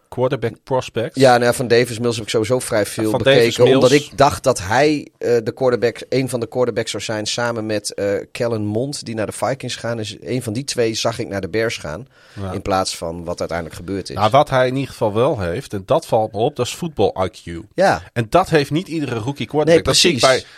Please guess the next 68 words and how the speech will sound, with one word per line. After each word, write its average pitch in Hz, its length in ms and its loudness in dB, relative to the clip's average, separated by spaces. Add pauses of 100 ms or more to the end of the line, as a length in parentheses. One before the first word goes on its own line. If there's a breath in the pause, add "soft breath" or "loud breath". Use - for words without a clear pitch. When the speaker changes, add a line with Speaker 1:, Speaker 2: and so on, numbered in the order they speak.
(160 loud breath)
Speaker 1:
bij 117 100 -4
Lawrence 135 420 4
helemaal 117 440 2
niet 113 220 -4
terug 160 200 0
eigenlijk. 151 300 2
Speaker 2:
Nee, 165 100 8
maar 160 100 4
dat 185 160 2
is 190 120 -4
volgens 160 220 -4
mij, 156 140 2
heeft 165 280 2
Lawrence 135 340 0
dat 123 140 0
wel 127 120 0
een 120 80 -2
beetje, 113 260 -2
maar 156 80 0
dat 151 100 -6
is 117 60 -2
helemaal... 170 420 2
De, 143 220 -6 (100)
de, 123 160 -6
de, 151 160 -4 (140)
de, 110 140 -14
de, - 680 -10 (400)
het, 147 120 0
het 143 180 -6
is 160 60 -4
helemaal 151 240 0
uitgecoacht. - 520 -4
Ik 156 140 -6
denk 170 260 2
dat 135 280 0 (180 loud breath)
Speaker 1:
Maar 120 140 4
moet 180 160 4
je - 100 2
ook 135 120 -2
niet 127 100 -8
mentaal, 135 640 4 (100)
want 110 180 -2 (360)
voetbal 139 360 2
I 113 40 2
Q - 100 -10
is 113 240 -2
ook 110 140 0
mental 104 400 0
health. 98 320 2
Speaker 2:
Ja, 214 220 0
ja, 92 140 0
ja. 50 140 -8 (160)
Speaker 1:
Moet 165 200 4
je - 80 -4
niet 135 200 -2
ongelooflijk 127 580 4
sterk 135 260 2
zijn 104 260 -2
om 120 120 -6
bij 113 120 2
de 104 80 -14
Houston 120 260 -8
Texans - 340 -6
dit 120 160 -6
neer 117 180 0
te - 100 -10
zetten, 101 340 -4
mentaal? 107 480 -4